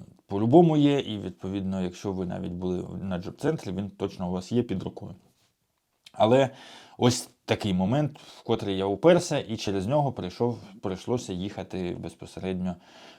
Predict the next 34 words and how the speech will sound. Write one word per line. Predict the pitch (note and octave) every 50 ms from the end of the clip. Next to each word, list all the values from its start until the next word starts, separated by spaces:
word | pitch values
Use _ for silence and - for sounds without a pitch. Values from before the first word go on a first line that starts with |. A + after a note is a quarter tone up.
| _ - - -
м, | - E2+ E2+ E2+ F2 E2+ E2 - - - - - -
у | F2+ F#2 F#2 F2+ F2+
Agentur | F2 F2+ F2+ E2+ - F#2 F2 -
für | - G#2 B2+ C#3+
Arbeit, | C#3 B2 A2 F#2+
бо | F2+ F#2+
я | G#2 B2
цього | A#2+ - G2 G2 A#2
не | A#2 G#2
знав. | F2+ E2+ E2+ E2+ E2 - - _ _ _ - G2 G#2 -
Почав | C3+ C#3+ C#3 F3 D#3+ D3
я | C#3 C3
це | B2 - C3+
робити | B2+ C3 A#2+ B2 C3 B2 B2+
з | A#2
самого | - - C#3+ B2+ B2+ A#2+ A#2+ C3 C3+
ранку, | D#3+ F#3+ G#3+ G#3+ F3+ - D3
тому | B2+ - B2 A#2+ B2 C3 C3+ C3+ C3+ C3 C3 B2+ - - - - - - - - -
Agentur | - A2+ A#2 A#2 A2+ B2 A#2+ B2 C3 B2 A2+ A#2
für | B2+ B2+ B2 A#2
Arbeit | A2+ G#2+ G#2+ G2
працювала | - - A#2+ A2 - A#2 G#2 G2+ F#2+ F#2 F#2
до | F#2 C3 D3
дванадцятої, | C3 C3+ D#3 E3 F#3 G3 F#3 F#3 F3 D#3+ E3 D#3+ D#3+ D#3 C#3 -
а | G2+
я | G#2 G#2+ G#2
вже | G2 F#2+ F#2 G2 F#2+ F#2+ F#2 F#2+ F#2+
до | F#2 F#2 F#2+
десятої | F#2+ F#2+ F#2 - G2+ F#2 - F#2 F#2
години | F2+ F#2+ F#2 F#2 F#2 F#2 F#2 F#2
витратив | F#2 F#2+ F#2 - - F#2 - - - - -
час, | - - E3+ F#3 F#3+ F3+ F#3 - - - -
і, | B2+ B2 A#2
відповідно, | A2+ G#2+ - - - G#2+ G#2+ B2+ C3+ C#3+ C3+ C3 B2+ B2+ B2+